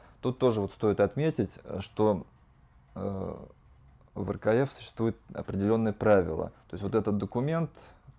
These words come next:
так называемое заявление на регистрацию помета или акт обследования, должен поступить в Р К Ф,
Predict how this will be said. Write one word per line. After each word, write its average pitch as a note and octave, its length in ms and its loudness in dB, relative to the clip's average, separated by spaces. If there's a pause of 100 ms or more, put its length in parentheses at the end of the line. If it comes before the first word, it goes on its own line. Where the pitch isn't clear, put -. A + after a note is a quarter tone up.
(160)
так - 100 -20
называемое F#2+ 460 0
заявление G2 420 0
на F2 60 -6
регистрацию - 560 -4
помета F#2 500 -4
или F2+ 180 -6
акт F#2+ 240 -10
обследования, F2 640 -4
должен G2+ 300 -4
поступить - 580 -8
в F2+ 80 -10
Р - 80 -10
К G#2+ 160 0
Ф, D#3+ 180 0